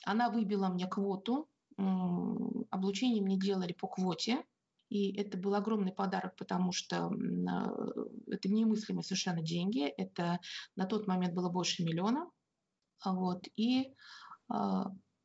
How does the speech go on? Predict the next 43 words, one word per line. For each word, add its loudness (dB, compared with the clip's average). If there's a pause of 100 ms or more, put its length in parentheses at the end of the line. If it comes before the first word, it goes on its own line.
(260)
она 2
мне 0
эту -4
квоту -4
выбила, 4
несмотря 2
на 4
то, 0
что 0
это 2
был 2
конец 2
года, 2 (720)
и, 2
и, 2
м, -2 (200)
мне 2
сделали 0
это -4
самое 0
облучение. -6 (460)
И 2
вот 0
с -10
того 2
момента 2
считается, 0
что -4
я 0
в -4
ремиссии. -2 (460)
А, 2
что -6
такое 0
ремиссия? 2
Это -6
значит, 0
что 0
у 4
меня 2
нет 2
активного 0
процесса. -6